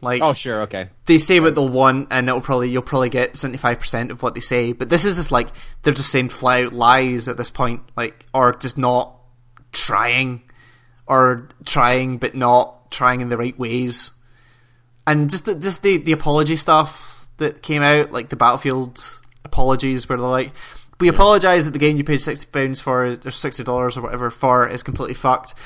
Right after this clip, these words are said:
Speaker 1: But here's a pistol and a scope and a double X P weekend." And you're just like, one, you were gonna do that anyway. Two, who
Speaker 2: Double
Speaker 1: the fuck
Speaker 2: X P weekend
Speaker 1: cares?
Speaker 2: for a game that I can't play.
Speaker 1: Yeah, here's a pistol scope. Like,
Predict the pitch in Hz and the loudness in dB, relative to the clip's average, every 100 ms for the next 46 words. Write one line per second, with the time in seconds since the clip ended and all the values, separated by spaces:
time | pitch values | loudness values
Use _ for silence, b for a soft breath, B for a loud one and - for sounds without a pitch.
0 | B - 170 160 147 147 - 147 127 123 | B 0 0 0 -2 -4 -2 -2 -2 -4
1 | - 131 131 - 127 123 123 123 123 - | -2 -2 -2 -2 -2 0 0 0 -2 -4
2 | 127 131 135 135 127 - - 127 117 131 | -4 -4 -2 -4 -4 -6 -6 -6 -2 -2
3 | 127 - b b b b b _ - _ | -2 -8 b b b b b _ -20 _
4 | _ _ _ _ _ 160 143 156 156 190 | _ _ _ _ _ -14 -10 -2 2 2
5 | 196 175 151 147 139 139 135 131 139 143 | 2 0 4 4 6 4 4 2 0 2
6 | 139 127 - - 175 165 - 160 127 127 | 0 -2 -6 0 0 4 4 4 4 2
7 | 139 123 120 135 147 147 117 120 123 123 | 0 -2 0 4 4 4 2 0 0 -2
8 | 110 113 117 104 110 104 104 160 175 156 | -4 -4 -6 -6 -8 -8 0 4 6 6
9 | 127 123 - - 170 175 - - 139 - | 4 -2 -12 -8 -4 -4 0 2 2 0
10 | 165 - 156 143 - - 143 135 - | -4 0 0 0 -4 -8 -4 -4 -6